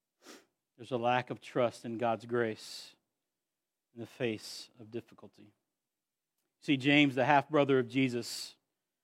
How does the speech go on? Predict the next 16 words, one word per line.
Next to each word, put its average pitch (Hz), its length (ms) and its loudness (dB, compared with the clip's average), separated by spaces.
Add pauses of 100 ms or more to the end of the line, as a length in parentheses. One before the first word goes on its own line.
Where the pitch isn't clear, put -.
(680)
starts 190 340 4
off 196 140 6
his 160 160 2
book 139 320 2
with, 127 160 -4 (160)
with 131 140 -12
an 123 120 -8
interesting, 123 720 -10 (1120)
interesting 135 420 -10
thought, 101 300 -10 (480)
an 123 60 -12
interesting 131 340 -8
idea. 104 360 -6 (1300)
He 131 80 -12
says 127 280 0
this. 117 440 -6